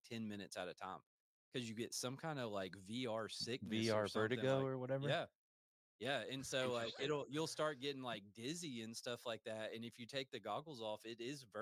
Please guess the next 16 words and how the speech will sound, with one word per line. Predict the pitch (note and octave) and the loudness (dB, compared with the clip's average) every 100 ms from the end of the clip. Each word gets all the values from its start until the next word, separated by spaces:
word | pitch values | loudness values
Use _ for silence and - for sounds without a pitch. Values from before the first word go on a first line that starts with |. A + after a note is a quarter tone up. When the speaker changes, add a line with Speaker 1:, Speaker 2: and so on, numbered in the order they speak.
| F3+ | -2
Speaker 2:
Drew, | D#3+ B2+ G#2 | 2 2 0
Speaker 1:
vertigo. | F#2+ - | -6 -4
Speaker 2:
Drew, | C3 B2+ | 0 0
thank | - C3 - | 0 -2 0
you | B2 | -4
for | - G#2 G2+ F#2 _ _ _ _ _ _ _ _ _ | -2 0 0 -2 _ _ _ _ _ _ _ _ _
going | A#2+ A#2+ A2+ | 0 0 0
down | G#2 A2 G#2+ | -2 -2 -2
this | G#2 F#2 - | -8 -8 -4
rabbit | G2 G#2 G2+ | 0 0 -4
hole | F2 F#2 | -2 -2
with | F2+ F#2 - | -2 -6 -12
us. | - - | -16 -4
Speaker 1:
Yeah. | - D3+ - | 0 2 2
Speaker 2:
<laughs> | - A2+ - - - - | -2 0 -4 -6 -4 0
Speaker 3:
Dude, | A#2 - | 0 -2